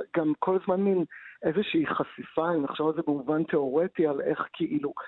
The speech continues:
חזות קודמת למהות, איך אפשר לגלם מגדר, מין, מעמד חברתי, אפילו זהות אתנית, דרך מגוון של, אה, חיקויים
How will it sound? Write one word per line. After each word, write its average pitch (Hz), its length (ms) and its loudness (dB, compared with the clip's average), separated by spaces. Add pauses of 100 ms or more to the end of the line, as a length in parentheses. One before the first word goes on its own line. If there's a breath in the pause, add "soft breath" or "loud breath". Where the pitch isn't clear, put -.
(180 loud breath)
חזות 165 460 2
קודמת 143 440 2
למהות, 165 640 4
איך 160 160 0
אפשר 151 300 0
לגלם 156 640 4 (400 loud breath)
מגדר, 160 880 0
מין, 160 580 0
מעמד 147 540 0
חברתי, 165 840 0
אפילו 175 320 -6 (100)
זהות 165 260 -4 (260)
אתנית, 185 340 0 (500 loud breath)
דרך 175 260 0
מגוון 151 540 0
של, 160 300 0
אה, 143 380 -2
חיקויים 170 720 4